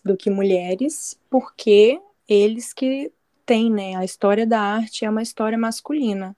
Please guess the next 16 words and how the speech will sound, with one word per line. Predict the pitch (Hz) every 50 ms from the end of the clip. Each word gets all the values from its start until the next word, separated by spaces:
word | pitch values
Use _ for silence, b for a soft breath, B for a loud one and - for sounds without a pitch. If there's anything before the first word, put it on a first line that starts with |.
| _
Então, | 202 208 220 - - 208 202 214
naturalmente, | 226 214 202 214 226 - 285 269 277 285 277 254 220 208 214 233 233 -
tem | - 247 233
mais | 226 214 196 202 214 214
artistas | 240 233 202 - - - 214 220 - - - 240 226 220 208
homens | 202 196 196 208 214 233 269 320 - - - -
do | - 220
que | - -
mulheres. | 226 226 262 330 339 277 220 208 202 196 - - - - - _ _ -
Não | 202 202 202 220 233
porque | 233 - 254 - - - - 247 240 233 226 220 208 196 196 185 190 _
os | - 202 196 170 175
homens | 190 185 196 208 220 220 220 226 226 214 - - - - - - _
são | - - - 214 190 190 196 190 196
mais | 196 202 202 185 180 190 190 190 196 196 196 - - - - - _ _ _ -
artistas. | 196 180 - - _ - - 208 190 180 175 - - _ 175 - - - - - - -